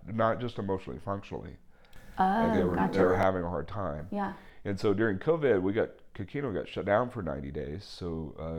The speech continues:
Speaker 1: uh, a dentist friend of mine and I started doing free frenectomies together
Speaker 2: Mm.
Speaker 1: for a while to try to figure it out. I contacted him, and
Speaker 2: Mm-hmm.
Speaker 1: we, we worked on that together, and we kinda, I kinda got it figured out.
Speaker 2: Yeah.
Speaker 1: And I, I reached out to some key people and asked a lot of questions and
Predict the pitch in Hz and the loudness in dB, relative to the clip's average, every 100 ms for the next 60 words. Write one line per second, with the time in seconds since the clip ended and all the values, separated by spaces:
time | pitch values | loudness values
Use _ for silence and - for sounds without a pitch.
0 | 73 - 82 85 101 101 - 92 - - | -8 -8 -8 -2 0 0 -2 -8 -8 -2
1 | 107 101 90 85 82 80 78 78 82 - | 0 2 0 0 0 -2 -4 -2 -4 -4
2 | 98 87 85 87 82 - 92 87 80 92 | -2 -2 -2 -2 -4 -4 -2 -2 -2 -6
3 | - 95 92 90 82 65 67 - 82 69 | -10 0 2 0 -8 -8 -12 -12 -8 -8
4 | 69 73 117 98 104 190 185 - - 101 | -6 -6 2 4 6 4 2 -4 -8 -2
5 | 87 78 73 80 85 - 80 - 87 82 | 0 0 0 -2 -4 -2 -2 0 -4 -2
6 | 78 85 67 76 76 92 80 80 - 80 | 0 2 0 -2 -6 -6 -4 -4 -6 -8
7 | 98 82 80 76 82 202 190 - 185 202 | -8 -8 -8 -10 -14 -16 -14 -16 -18 -18
8 | 87 87 78 82 87 85 82 85 85 - | -10 -8 -8 -6 -2 -2 -2 -2 -2 -2
9 | 92 90 110 113 101 95 - 101 92 92 | -4 0 2 2 0 -2 -4 -4 -4 -2
10 | 92 - 101 95 87 82 82 - 87 85 | -2 0 0 0 0 -2 -4 -4 -4 -2
11 | 85 92 65 - - - 196 196 - 107 | -2 -2 -4 -6 -2 4 6 4 2 4
12 | 104 104 113 107 110 92 110 95 95 87 | 6 4 2 2 2 2 0 -6 -6 -8
13 | - 80 95 82 85 80 78 73 76 67 | -6 -6 -4 -6 -4 -4 -4 -4 -6 -6
14 | 73 73 - 76 71 - 67 - 64 - | -4 -4 -4 -4 -4 -8 -10 -10 -12 -14